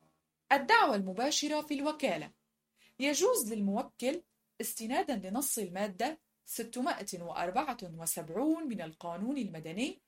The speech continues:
أن يرجع مباشرة على نائب الوكيل، كما أن لنائب الوكيل أن يرجع مباشرة على الموكل، فيستطيع الموكل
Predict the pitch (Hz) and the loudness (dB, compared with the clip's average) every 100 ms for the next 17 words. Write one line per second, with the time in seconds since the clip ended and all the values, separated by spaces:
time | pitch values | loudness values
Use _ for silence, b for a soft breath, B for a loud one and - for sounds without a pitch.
0 | b b b b 262 311 453 359 208 180 | b b b b 0 0 -2 -4 -4 -6
1 | 175 180 185 190 294 302 294 294 - b | -6 -4 -2 0 0 0 -2 -4 -10 b
2 | b - 208 220 226 247 392 - 190 180 | b -4 -2 0 0 0 0 -2 -6 -6
3 | 170 160 - 254 320 370 - _ _ - | -8 -10 -6 -2 0 -2 -6 _ _ -2
4 | 226 240 247 349 226 185 180 226 302 277 | 0 0 -2 -4 -4 -6 -4 -2 -2 -2
5 | 233 202 196 196 208 214 214 - - 180 | -4 -2 -4 -4 -4 -4 -6 -12 -14 -8
6 | 196 277 240 190 160 156 156 165 240 262 | -2 -2 -2 -4 -6 -8 -6 -4 -2 -2
7 | 277 269 262 B B B 220 359 349 220 | 0 -2 -2 B B B 0 2 2 0
8 | 202 185 - 202 254 - _ _ _ B | -2 -4 -4 -4 -4 -10 _ _ _ B
9 | B - 294 285 320 311 440 294 202 190 | B 0 2 0 -2 2 2 2 -2 -2
10 | 233 - 285 320 | -4 -4 -2 -2